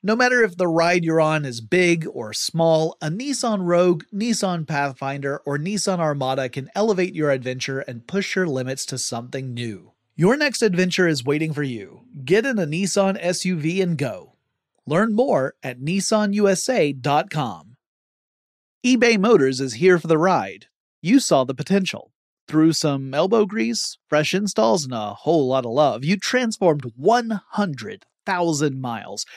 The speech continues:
and a body full of rust into a drive entirely its own. Look to your left, look to your right. <laughs> Yep, no one's got a ride like this. There's nothing else that sounds like,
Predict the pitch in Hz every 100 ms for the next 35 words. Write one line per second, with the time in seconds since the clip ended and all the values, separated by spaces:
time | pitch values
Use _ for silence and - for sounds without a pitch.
0 | - 151 139 127 127 135 127 _ 208 214
1 | 143 113 104 117 143 95 - - - -
2 | 180 160 165 143 123 147 185 202 202 175
3 | - 131 123 - 135 135 139 139 139 127
4 | 123 98 92 _ _ _ _ _ _ -
5 | 139 - 151 139 160 226 226 - _ _
6 | _ _ _ - 131 143 139 120 82 _
7 | _ _ _ _ - 160 _ _ _ 127
8 | 131 - - 131 160 135 147 123 127 143
9 | 139 127 117 139 - - - - - -
10 | 226 214 170 180 240 226 160 120 107 135
11 | 107 - - 135 - 147 160 147 147 147
12 | 143